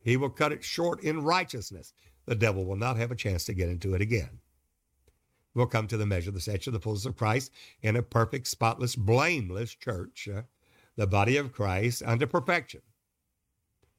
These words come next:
We'll be presented to Jesus, a glorious church, without spot, without blemish. For that's what he's coming back for,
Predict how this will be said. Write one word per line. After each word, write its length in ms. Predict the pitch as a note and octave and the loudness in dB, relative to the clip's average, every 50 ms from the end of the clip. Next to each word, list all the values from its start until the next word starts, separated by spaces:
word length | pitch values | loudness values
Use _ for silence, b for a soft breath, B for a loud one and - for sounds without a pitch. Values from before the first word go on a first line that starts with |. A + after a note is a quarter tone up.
| _ _ _ _ _ _ _ _ - | _ _ _ _ _ _ _ _ 2
We'll 160 | A2 G#2+ A2 | 2 4 4
be 160 | G#2+ A#2+ A#2+ | 4 4 2
presented 500 | G2 - A#2 G#2+ G2+ A#2 A#2 B2+ C3 B2+ | 2 2 0 2 4 2 2 2 0 0
to 100 | - C3 | 0 0
Jesus, 480 | A#2 G2 C3 C#3+ D3 C3+ F3+ D#3 C3 F3+ | 2 4 2 2 2 0 0 0 2 2
a 80 | E3+ | 2
glorious 600 | E3 D3+ C#3+ D#3+ F3 F#3 F3+ E3+ C#3+ A#2+ G#2 - | 2 2 2 4 4 6 6 4 4 2 0 0
church, 280 | - - A2 D#2+ C#2+ - | -2 -4 -4 -4 -4 0
without 300 | B2 B2 C3 D3+ D3+ C3 | 0 2 4 2 2 0
spot, 340 | - - D#3 D3+ E3 E3 E3 | -2 0 2 2 2 2 0
without 320 | D#3+ D#3+ E3+ E3+ E3 D3+ | 0 2 2 0 0 0
blemish. 440 | D#3+ F#3 F#3 D3 F2 - - - _ _ _ _ _ _ _ _ _ _ _ _ _ _ _ _ _ _ _ _ | 0 -2 -2 -2 -4 -10 -14 -20 _ _ _ _ _ _ _ _ _ _ _ _ _ _ _ _ _ _ _ _
For 100 | - G#2+ | 0 2
that's 240 | G2+ A#2 B2+ - - | 4 4 2 2 2
what 140 | G#2+ G2 G2 | 2 2 2
he's 120 | G#2+ G#2 | 2 0
coming 300 | - - G#2 A2 A#2+ B2 | 0 0 2 2 2 2
back 240 | B2 D3 D3 B2+ - | 2 0 -2 -2 -6
for, 260 | - F2 C#2+ - - | -8 -10 -10 -10 -14